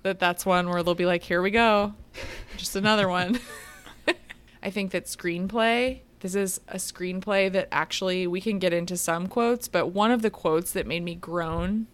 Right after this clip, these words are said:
like, actually just groan, was when one of the characters says,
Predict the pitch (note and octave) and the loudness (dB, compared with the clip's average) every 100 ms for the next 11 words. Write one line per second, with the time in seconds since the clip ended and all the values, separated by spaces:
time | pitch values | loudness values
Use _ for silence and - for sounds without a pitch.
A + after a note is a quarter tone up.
0 | - F3 - - F3+ F3 - E3 D#3+ E3+ | -10 -10 -10 -4 -4 -4 -6 -6 -6 -10
1 | F#3+ - F3 - - F#3+ D#3+ D#3+ D#3 G3+ | -16 -10 -6 -6 -8 -4 -2 0 -2 -6
2 | G#3 - G3 G3 F#3+ G3 G3+ F#3 F3 E3+ | -8 -4 2 2 0 0 4 4 2 -2
3 | - - - - - G3 G3 F#3+ G#3 G#3+ | -8 -10 -12 -12 -8 2 4 4 2 2
4 | F#3+ F3+ F#3 F3+ F3 E3 E3 - | 2 2 -4 0 2 4 2 -2